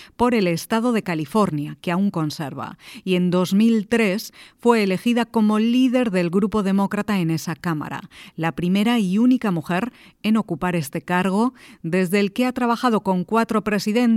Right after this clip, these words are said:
George W. Bush, Barack Obama, Donald Trump y Joe Biden, y que ahora ha decidido dejar casi dos décadas después. Cree que ha llegado el momento de que una nueva generación tome el relevo.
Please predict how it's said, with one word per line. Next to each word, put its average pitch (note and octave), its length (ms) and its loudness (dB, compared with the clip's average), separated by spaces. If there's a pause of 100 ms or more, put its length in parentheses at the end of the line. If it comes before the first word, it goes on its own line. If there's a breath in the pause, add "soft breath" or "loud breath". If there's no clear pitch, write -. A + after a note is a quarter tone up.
(440)
George F3 280 -4
W. E3 360 -2
Bush, B3 400 0
Barack D#3 300 -6
Obama, F3+ 400 0
Donald D#3+ 340 -4
Trump G3 380 -2
y F3 160 -6
Joe E3+ 180 -2
Biden, F3 500 0 (380 soft breath)
y B3+ 120 0
que F#3 180 0
ahora E3+ 480 0
ha G3 120 -2
decidido F#3 520 0
dejar E3+ 440 -4 (300 soft breath)
casi G3 260 -2
dos F#3+ 280 2
décadas D#3+ 400 -4
después. - 560 -12 (260 soft breath)
Cree F3+ 300 -2
que F3+ 120 -2
ha E3+ 100 0
llegado E3 320 0
el D#3+ 60 0
momento F3+ 520 0
de F#3 100 -2
que E3+ 140 -2
una F#3+ 240 0
nueva F#3 360 2
generación F3 680 -2
tome G3 360 0
el D#3+ 140 -2
relevo. D#3 540 -4